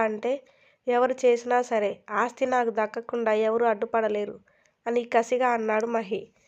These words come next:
నీల మాట్లాడుతూ, "మరి ఇప్పుడు ఏం చేద్దాం?" అని అడిగింది. "ఎవరో ఒకరిని మన మాట వినేవాడిని తెచ్చి పెళ్లి చేసి ఇంట్లోనే ఉంచుకుందాం. ఆ తర్వాత ఒకరు పుట్టాక దాని చేత ఆస్తి ఎలా రాయించుకోవాలో నాకు బాగా తెలుసు,"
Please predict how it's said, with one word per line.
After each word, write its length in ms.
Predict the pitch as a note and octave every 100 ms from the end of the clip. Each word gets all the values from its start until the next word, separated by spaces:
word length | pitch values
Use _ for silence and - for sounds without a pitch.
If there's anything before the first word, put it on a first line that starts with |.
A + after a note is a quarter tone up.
| _ _ _
నీల 300 | A#3+ B3+ C4 C4
మాట్లాడుతూ, 640 | A#3+ A#3 A#3+ A#3+ A#3 A#3 A3+ B3+ - _ _ _ _ _ _ _ _ _ - -
"మరి 180 | B3 A#3+
ఇప్పుడు 200 | A#3+ A3+
ఏం 160 | A#3
చేద్దాం?" 440 | A#3+ B3 G#3+ A#3 B3 - _ -
అని 160 | A3 B3+
అడిగింది. 460 | A#3 G3+ G#3 G3+ - _ _ _ _ _ _
"ఎవరో 320 | A#3 A3+ B3 C4
ఒకరిని 400 | A#3+ A#3+ A3+ A3+ A#3
మన 200 | A3+ G#3+
మాట 300 | G#3+ A3 B3
వినేవాడిని 560 | B3+ A#3+ A#3 A3 A3
తెచ్చి 300 | G#3+ G#3+ - B3
పెళ్లి 280 | A3+ A3+
చేసి 340 | A#3 A#3 A3+ A#3+
ఇంట్లోనే 460 | B3 A3+ A#3 A#3 B3
ఉంచుకుందాం. 600 | A#3 - - G#3 G3 F#3+ - _ _ _ _ -
ఆ 100 | A3
తర్వాత 360 | A3 A#3+ B3 B3+
ఒకరు 260 | B3 A3+
పుట్టాక 540 | A3 A#3 B3+ B3 A#3+ A3+
దాని 320 | G#3+ A3+ A3+
చేత 300 | A3+ A#3+ A#3 G#3+
ఆస్తి 280 | G#3 A#3 C4+
ఎలా 160 | B3+ B3
రాయించుకోవాలో 640 | A#3 A#3 A3 - A3+ A#3 B3
నాకు 240 | A3+ G#3 G#3+
బాగా 260 | G#3+ A#3
తెలుసు," 380 | A#3 A3 G#3+